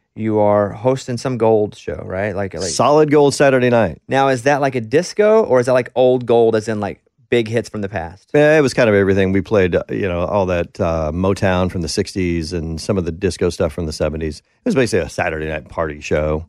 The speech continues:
Speaker 1: Did you develop a love for radio, or did you go, "I can't believe I get to do this and get paid"?
Speaker 2: Uh, both. Uh, we, i-, in the business, we talk about catching the radio bug. People probably catch different bugs in their industry, but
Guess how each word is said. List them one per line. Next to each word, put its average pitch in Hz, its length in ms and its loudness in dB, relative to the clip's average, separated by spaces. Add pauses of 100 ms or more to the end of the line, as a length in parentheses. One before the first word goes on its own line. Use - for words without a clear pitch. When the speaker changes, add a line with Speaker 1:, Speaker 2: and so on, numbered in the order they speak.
(120)
Speaker 1:
Did 139 160 -2
you 156 80 0
develop 165 320 2
a 156 60 -2
love 135 300 2
for 139 140 -4
radio, 143 460 2
or 110 160 0
did 113 160 -4
you 123 60 -10
go, 113 280 2 (400)
"I 127 60 -10
can't 139 160 0
believe 110 120 2
I 104 40 -4
get 98 120 -10
to 95 60 -16
do 104 120 -4
this 95 140 -6
and 101 100 -8
get - 80 -12
paid"? 92 400 -6 (280)
Speaker 2:
Uh, 110 280 4 (180)
both. 110 500 4 (100)
Uh, - 300 0 (560)
we, 123 240 -6 (580)
i-, 156 60 -4
in 147 300 2
the 123 60 2
business, 113 340 2
we 113 80 -4
talk 110 120 4
about 98 200 2
catching 110 260 0
the 92 80 2
radio 98 260 4
bug. 90 300 -2
People 101 180 -2
probably 87 380 0
catch 90 240 -4
different 95 320 -2
bugs 98 300 0
in 92 80 -6
their 104 180 -2
industry, 92 440 -2
but 90 260 -2